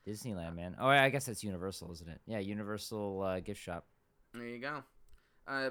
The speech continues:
Speaker 2: but then, uh, and so did you, did you find Pratt enjoyable here? Caitlin was like, "I thought he was really funny." I was like, "Name two funny things that he did." He had the
Speaker 1: Uh,
Speaker 2: one line.
Speaker 1: he had the one line where it's like,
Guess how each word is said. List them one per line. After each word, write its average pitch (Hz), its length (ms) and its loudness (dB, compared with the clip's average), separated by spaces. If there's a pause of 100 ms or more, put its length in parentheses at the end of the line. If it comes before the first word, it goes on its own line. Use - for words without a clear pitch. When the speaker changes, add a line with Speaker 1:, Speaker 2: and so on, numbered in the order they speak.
Speaker 2:
but 143 180 4
then, 160 240 4
uh, 151 140 2
and 143 120 -2
so 143 480 2
did 135 220 -4
you, 139 320 -2
did 123 180 -6
you 127 60 -4
find 135 380 0
Pratt 135 400 2
enjoyable 135 500 -4
here? 143 420 -4
Caitlin 143 300 -2
was 117 140 -8
like, 107 160 -6
"I 180 80 -6
thought 277 220 -6
he 226 80 -6
was 185 180 -8
really 180 180 -4
funny." 180 300 -4
I - 20 -2
was 113 140 -4
like, 113 160 -6
"Name 190 320 -2
two 220 240 -6
funny - 260 -4
things 120 360 -4
that 80 120 -6
he 82 60 -10
did." 67 240 -12 (640)
He 135 60 6
had 147 200 10
the 147 40 12
Speaker 1:
Uh, 151 220 12
Speaker 2:
one 143 100 8
line. 120 320 0 (320)
Speaker 1:
he 135 140 0
had 151 100 4
the 135 80 0
one 139 180 4
line 127 200 8
where 120 100 4
it's 107 180 -2
like, 107 380 2